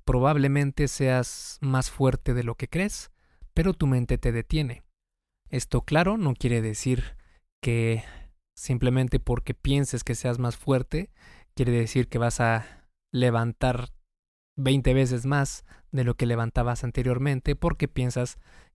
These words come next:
que el efecto placebo va a ayudarte. Esto no funciona así, también hay que ser, eh, prudentes con las cargas que levantamos en el gimnasio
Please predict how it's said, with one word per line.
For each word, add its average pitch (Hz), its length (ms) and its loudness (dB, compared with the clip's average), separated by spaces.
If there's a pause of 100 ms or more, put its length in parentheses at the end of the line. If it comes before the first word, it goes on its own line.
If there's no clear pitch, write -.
que - 80 -4
el 117 80 0
efecto 117 320 -2
placebo 120 480 -2
va 117 200 -2
a 123 200 -4
ayudarte. 139 600 -2 (480)
Esto 127 400 2
no 127 120 2
funciona 120 420 0
así, 226 340 -4
también 120 340 0
hay 120 80 0
que 120 400 0 (380)
ser, - 560 -2 (420)
eh, 120 240 -2
prudentes 127 720 2
con 117 180 -4
las 113 140 -4
cargas 123 440 -2
que 123 140 -4
levantamos 120 560 -4
en 135 60 -4
el 131 100 -6
gimnasio 185 500 -4